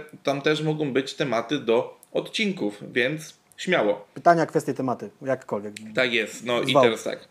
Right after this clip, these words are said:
Speaker 1: E, zaczynamy od pytania do mnie, które musi paść, podobno. Czy wolałbyś walczyć ze stoma Jackami wielkości legendarnej dziary Rap, czy jednej, e, czy z jedną dziarą wielkości Jacka?
Speaker 2: To jest zajebiste pytanie.
Speaker 1: Ja jestem dziaroodporny,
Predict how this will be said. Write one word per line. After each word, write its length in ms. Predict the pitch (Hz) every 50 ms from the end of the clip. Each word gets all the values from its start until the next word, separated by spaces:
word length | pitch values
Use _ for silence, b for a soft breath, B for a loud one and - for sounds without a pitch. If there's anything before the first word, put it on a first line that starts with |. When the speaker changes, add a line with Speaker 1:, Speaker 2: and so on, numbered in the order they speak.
| _ _ B B B B B B B B
Speaker 1:
E, 260 | - 113 113 117 117
zaczynamy 360 | 113 135 131 - 156 147 139
od 80 | 139 135
pytania 300 | - - 139 131 123 117
do 140 | 127 131 127
mnie, 240 | 127 127 127 123
które 200 | 120 - 120 117
musi 220 | 117 117 110 - 123
paść, 500 | - 139 135 139 135 - - - - -
podobno. 600 | - 113 110 113 113 113 113 127 127 131 127 - - _ b b b b b b b
Czy 200 | - 120 113 101
wolałbyś 460 | 117 151 175 214 214 185 175 160 143 135
walczyć 340 | 151 151 151 151 - 139
ze 120 | 127 131 127
stoma 340 | - - 160 151 151 135 131
Jackami 600 | 123 117 113 - - - 131 131 131 123 120 113
wielkości 460 | 120 123 120 - 143 131 - - 131
legendarnej 580 | 127 120 117 123 120 127 127 123 123 127 120
dziary 300 | 113 113 123 120 113 113
Rap, 320 | 110 123 135 165 180 - B B B B B B B B B B B -
czy 240 | - - 180 190 202
jednej, 560 | 185 160 147 147 - 131 147 147 147 147 151 - - - - 120 120 120 120 120 120 120 120 117 117
e, 100 | 110 -
czy 240 | - - 131 127
z 80 | 117 117
jedną 380 | 123 131 135 131 123 135 131 120
dziarą 360 | 113 127 123 127 131 131 120
wielkości 600 | 117 120 113 113 - 120 117 - - - - 113
Jacka? 320 | 117 120 120 113 120 - -
Speaker 2:
To 100 | 165 156
jest 120 | 143 127
zajebiste 320 | 147 147 139 131 - 123
pytanie. 320 | 113 120 113 - 107 107 107 _
Speaker 1:
Ja 200 | - - 123 131
jestem 420 | 135 143 151 147 - 156 143 131 127
dziaroodporny, 960 | 139 143 143 131 135 - 127 - - - 143 135 135 135 143 156 170 190